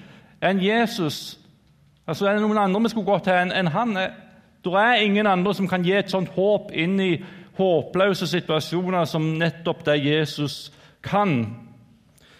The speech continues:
Når du lurer på hvor veien går videre, så snu deg til Jesus. Snu deg til han. Han som blir kalt for både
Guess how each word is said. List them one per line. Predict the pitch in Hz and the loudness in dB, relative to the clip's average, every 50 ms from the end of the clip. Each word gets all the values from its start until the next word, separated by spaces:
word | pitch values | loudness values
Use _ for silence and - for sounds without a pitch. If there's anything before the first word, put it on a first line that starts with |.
| - - - - - - _ _ _ _ _ _ _ _ _ _ | -20 -20 -20 -20 -20 -20 _ _ _ _ _ _ _ _ _ _
Når | - 175 202 | -2 0 0
du | 220 220 226 | 2 2 2
lurer | 214 196 180 175 208 220 220 | 2 2 2 2 2 2 2
på | 214 196 190 | 0 -2 0
hvor | 196 190 196 196 180 175 156 139 - - - - - - | 2 2 2 2 2 0 -2 -4 -8 -14 -20 -20 -6 -2
veien | 143 156 165 185 190 190 190 196 180 165 143 | 0 2 2 2 2 2 2 2 0 0 0
går | 156 160 180 185 185 | 0 0 0 0 -2
videre, | 190 185 175 180 196 202 170 131 110 90 - - - - - - _ _ _ _ _ _ _ _ _ _ _ _ _ _ _ _ _ _ _ _ _ _ _ _ _ _ _ _ | -2 -2 0 0 0 0 0 -2 -2 -4 -8 -16 -20 -20 -20 -20 _ _ _ _ _ _ _ _ _ _ _ _ _ _ _ _ _ _ _ _ _ _ _ _ _ _ _ _
så | - - 202 202 - - - - - - - | -6 -4 -4 -4 -4 -6 -12 -18 -20 -20 -20
snu | - - - - 202 240 254 220 | -20 -14 -6 -2 -2 0 0 0
deg | 233 220 - | -2 -2 -2
til | 233 220 214 | -2 -2 0
Jesus. | 233 233 220 190 - - 160 147 - - - - - - _ _ _ _ _ _ _ _ _ _ _ _ _ _ _ _ _ _ _ _ _ _ - | 2 2 2 0 0 -2 -2 -2 -2 -4 -8 -10 -14 -18 _ _ _ _ _ _ _ _ _ _ _ _ _ _ _ _ _ _ _ _ _ _ -14
Snu | - - 202 233 247 226 | -6 -2 0 0 2 2
deg | 233 214 196 | 2 2 2
til | 196 170 | 2 2
han. | 170 208 214 202 147 120 101 82 - - - - - - _ _ _ _ _ _ _ - _ _ - _ _ - - | 2 2 2 2 0 0 -2 -6 -10 -16 -20 -20 -20 -20 _ _ _ _ _ _ _ -20 _ _ -20 _ _ -2 0
Han | 202 233 240 233 202 | 0 2 2 0 0
som | - - 226 214 214 196 | -2 -2 0 0 2 2
blir | 202 196 190 | 2 0 0
kalt | 196 190 202 214 226 202 - | 0 0 2 2 0 -2 -4
for | - - 190 180 175 | -6 -2 0 0 0
både | 175 196 196 | 2 2 2